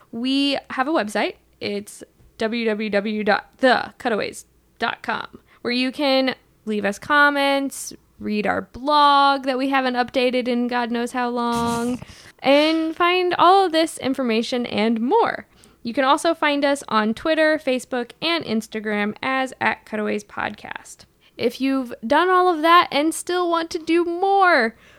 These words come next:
Speaker 1: please leave us comments, rate us, and subscribe to us on iTunes, Stitcher, or your favorite podcaster. It helps us out.
Speaker 2: Oh,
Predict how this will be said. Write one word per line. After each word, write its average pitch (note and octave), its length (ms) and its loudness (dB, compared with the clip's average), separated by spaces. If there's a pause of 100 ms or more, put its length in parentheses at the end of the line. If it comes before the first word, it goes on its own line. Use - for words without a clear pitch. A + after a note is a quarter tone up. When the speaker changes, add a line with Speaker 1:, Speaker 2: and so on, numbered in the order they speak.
(120)
Speaker 1:
please F4 400 2
leave F4 160 0
us D#4+ 120 -2
comments, E4+ 580 2
rate D#4 200 -2
us, C#4+ 140 0
and E4 220 -4
subscribe D#4+ 360 -4
to D#4+ 80 0
us C#4+ 120 0
on F4 220 0
iTunes, D4 420 -2
Stitcher, - 460 -2
or F4+ 180 2
your F4+ 100 0
favorite E4+ 280 -2
podcaster. E4+ 760 -4
It - 200 -10
helps - 680 -12 (180)
us C#4 340 -8
out. - 460 -14 (260)
Speaker 2:
Oh, B3 180 4